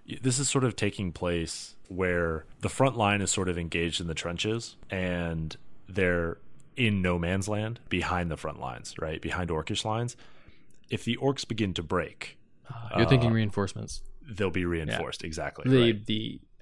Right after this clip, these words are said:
Speaker 2: uh, the good guys, the
Speaker 1: The,
Speaker 2: P Cs
Speaker 1: the P Cs
Speaker 2: will be reinforced, right?
Speaker 1: reinforced, right?
Speaker 2: Mm-hmm.
Speaker 1: So if, if, if a section of the, of the front line manages to clear, they can reinforce them, uh, and, and maybe that can turn the tide.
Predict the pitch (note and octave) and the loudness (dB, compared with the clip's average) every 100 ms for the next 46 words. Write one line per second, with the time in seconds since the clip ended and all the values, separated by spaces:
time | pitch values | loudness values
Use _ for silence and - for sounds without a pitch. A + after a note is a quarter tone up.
0 | - A#2 A2+ G#2+ A2+ - A2+ G#2 - B2 | 4 8 8 4 -6 -4 -4 -2 4 4
1 | - - - A2 C3+ B2 A#2 C3 A#2 A2 | 4 -4 -6 4 4 8 8 8 8 8
2 | G#2+ G2+ F2+ E2 D#2+ A2 G2 D#2+ E2 C#2+ | 8 6 4 2 4 4 4 0 -4 -2
3 | G2+ F#2+ G#2+ G#2 G2+ F#2 - F#2+ - - | 2 4 4 2 2 -2 -2 -4 -6 -4
4 | G#2+ G2 F2+ B2+ A#2 B2 A2+ G#2 F#2+ G2 | 0 0 4 4 6 4 6 4 2 0
5 | G2 G2+ F2+ F2+ - G2+ F2 F#2 F#2 E2+ | 2 0 0 0 0 -2 0 2 2 0
6 | D#2 D#2 - G2+ F#2 F2+ D#2+ E2 - - | -2 -8 -6 -2 0 0 -2 -4 -4 -4
7 | G2+ F2 D#2 - F#2+ F2 G2 F#2+ - F#2+ | -2 0 -2 -8 -12 2 4 4 2 -2
8 | E2+ E2 D#2+ D2+ D#2 - - - - - | -2 -2 -4 -6 -8 -8 -10 -14 -16 -18
9 | - - - - D#2 C#2+ D2+ F2 F2+ F#2 | -20 -18 -14 -8 -8 -6 -6 -6 -2 0
10 | F2+ E2 D#2 - D#2+ D#2 C#2+ D#2 C#2+ C#2 | 0 -2 -4 -6 -8 -8 -10 -8 -10 -10